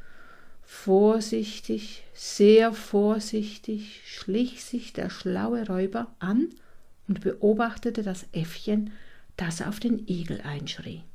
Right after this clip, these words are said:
Als der Fuchs den günstigen Augenblick zum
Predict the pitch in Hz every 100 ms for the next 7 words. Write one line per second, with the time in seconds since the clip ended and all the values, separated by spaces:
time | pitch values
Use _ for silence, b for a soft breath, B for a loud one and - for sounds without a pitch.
0 | - - - - - - - b b b
1 | b b b - 220 214 208 208 381 381
2 | - 202 208 220 359 381 247 - - -
3 | 180 311 320 330 330 - 185